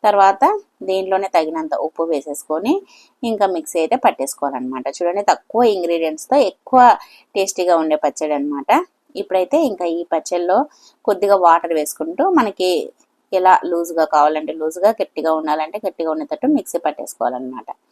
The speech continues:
చూడండి, ఇప్పుడైతే పచ్చడి అయితే రెడీ అయిపోయింది. ఇంకా దీనికి తాలింపు పెట్టుకోవాల్సిన అవసరం కూడా లేదు. తాలి-, ఎందుకంటే అన్నీ వేయించాం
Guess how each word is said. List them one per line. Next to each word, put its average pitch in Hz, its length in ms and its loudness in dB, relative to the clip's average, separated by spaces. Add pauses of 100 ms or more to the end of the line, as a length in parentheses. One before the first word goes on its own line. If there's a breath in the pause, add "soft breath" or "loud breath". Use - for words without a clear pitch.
(380 soft breath)
చూడండి, 226 320 0
ఇప్పుడైతే 185 260 0 (100)
పచ్చడి 190 300 0
అయితే 185 200 -2
రెడీ 151 200 -2
అయిపోయింది. 147 400 -4 (100)
ఇంకా 220 220 -2
దీనికి 170 280 -4 (120)
తాలింపు 180 440 2
పెట్టుకోవాల్సిన 160 540 -2
అవసరం 151 260 -6 (100)
కూడా 175 220 -4
లేదు. 147 280 -2 (560 loud breath)
తాలి-, 160 320 4
ఎందుకంటే 208 420 -4
అన్నీ 190 220 -6 (100)
వేయించాం 170 380 -6